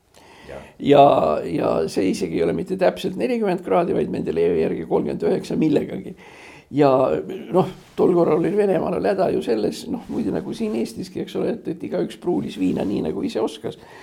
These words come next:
Speaker 2: Ja oli, oli ühtepidi hea viin ja teistpidi Astrahani viin, Saratovi viin ja need kõik olid väga erinevad. Ja nüüd,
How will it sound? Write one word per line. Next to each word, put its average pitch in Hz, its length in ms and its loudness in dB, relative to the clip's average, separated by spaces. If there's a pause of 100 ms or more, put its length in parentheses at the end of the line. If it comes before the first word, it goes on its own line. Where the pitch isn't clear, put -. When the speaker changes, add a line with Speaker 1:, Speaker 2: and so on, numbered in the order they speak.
(340)
Speaker 2:
Ja 156 160 2
oli, - 640 2
oli - 380 0
ühtepidi 175 480 -2
hea 180 180 4
viin 165 240 -2
ja 165 80 -4
teistpidi 185 480 -2
Astrahani 180 600 -4
viin, - 200 -4
Saratovi 170 600 -2
viin - 260 -4
ja - 20 -6
need 165 200 -6
kõik - 260 -4
olid 165 160 0
väga 160 160 0
erinevad. - 460 8 (420)
Ja 147 140 0
nüüd, - 340 -2